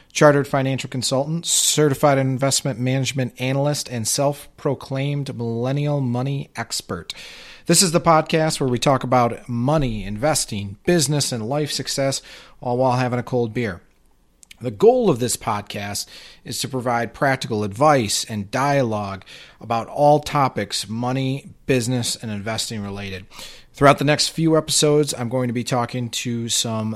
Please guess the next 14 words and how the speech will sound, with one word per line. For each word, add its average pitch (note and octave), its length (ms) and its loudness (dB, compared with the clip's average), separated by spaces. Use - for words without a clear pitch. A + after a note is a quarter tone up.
some G#2+ 240 -6
young B2+ 360 -2
badasses A2+ 840 -4
in A2+ 140 -4
their A2 120 -2
self, - 400 -2
uh, A2 280 -8
in A#2+ 80 -4
their B2 120 0
industries, A#2 680 -2
in G#2+ 100 -6
their A2+ 100 -4
chosen C3 400 2
fields, A2+ 500 -6